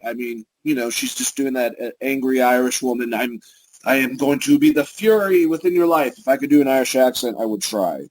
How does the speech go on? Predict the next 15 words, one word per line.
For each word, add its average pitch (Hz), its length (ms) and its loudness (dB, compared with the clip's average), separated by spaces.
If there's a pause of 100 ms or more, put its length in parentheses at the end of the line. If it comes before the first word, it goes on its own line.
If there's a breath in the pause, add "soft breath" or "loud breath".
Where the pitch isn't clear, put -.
(120)
but 92 280 0 (280)
that's - 300 -8
not 101 160 0
happening. 78 380 -4 (560 loud breath)
Um, 160 520 4
and 156 200 -2
Baszler 160 520 2
was 147 200 -2
angrily 147 560 0
watching 127 500 -2
her 113 340 -6
on 110 180 -6
a 110 40 -6
monitor 110 420 -4
backstage. 92 880 -4